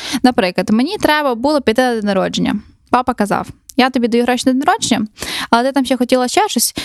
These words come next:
давай з Вікою поприбираєш в дворі, позбираєте горіхи і поте-, порвете травичку».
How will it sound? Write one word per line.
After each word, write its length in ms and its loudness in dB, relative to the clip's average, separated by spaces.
давай 560 2
з 100 -2
Вікою 640 -2
поприбираєш 640 0
в 20 -2
дворі, 420 -2
позбираєте 500 0
горіхи 480 0
і 100 -2
поте-, 360 0
порвете 440 0
травичку». 520 -4